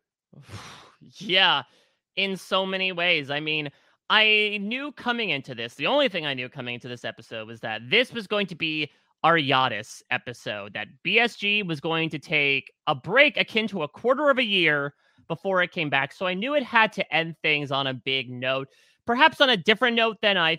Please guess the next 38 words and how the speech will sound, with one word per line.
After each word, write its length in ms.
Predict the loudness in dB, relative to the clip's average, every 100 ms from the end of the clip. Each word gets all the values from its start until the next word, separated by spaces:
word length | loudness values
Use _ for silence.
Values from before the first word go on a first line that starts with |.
| 0
thought. 300 | 2 2 0 0
Uh, 180 | 0
no 480 | 0 0 2 2 0
main 300 | 0 -2 -2
characters 640 | -4 -4 -4 -4 -6 -6 -6
die, 480 | 2 4 6 4 2
though 220 | 0 -4
two 260 | -6 -4
are 80 | -4
certainly 460 | -4 -6 -4 -4 -4
on 240 | -2 -2 0
their 240 | -2 -2
way 340 | -2 0 0
to 180 | -2 -10
becoming 600 | -12 -8 -4 -4 -4 -6 -10
so. 360 | -6 -2 -2 -4
We'll 80 | -6
certainly 480 | -6 -8 -6 -8
get 220 | -2 -2 -2
into 260 | -6 -6 -4
that. 340 | 2 4 4 0 _ _ _ _ 2
But, 320 | 6 6 2 _ _ _ _ -8
Josh, 360 | 0 0 0 -2
I 180 | 2 2
have 180 | 4 2
a 60 | 0
couple 380 | -2 -4 -2
of 80 | -4
different 220 | -4 -6
comparisons 800 | -8 -6 -6 -8 -10 -14 -14 -20 -16
to 120 | -10
make, 300 | -8 -6 -6
as 200 | -6 -6
we 100 | -6
like 260 | -6 -6 -8
to 100 | -14
do 420 | -12 -12 -10 -12 -12
here. 300 | -10 -10